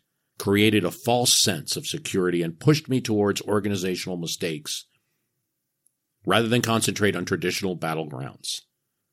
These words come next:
We focused on building a nationwide sensible center. And because I had positions that would appeal to Republicans and Democrats alike,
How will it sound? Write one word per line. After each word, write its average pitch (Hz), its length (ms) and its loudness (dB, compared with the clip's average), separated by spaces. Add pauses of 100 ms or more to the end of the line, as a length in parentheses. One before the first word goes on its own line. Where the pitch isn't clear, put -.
(320)
We 101 220 6
focused 92 420 2
on 85 140 -2
building 82 200 -2
a 80 60 -2
nationwide 82 540 -2
sensible 85 560 2
center. 82 520 -4 (800)
And 82 100 -4
because 113 320 4
I 107 60 6
had 104 160 6
positions 95 400 2
that 98 100 4
would 90 80 4
appeal 101 280 6
to 95 100 2
Republicans 95 580 2
and 85 140 0
Democrats 92 480 2
alike, 87 380 0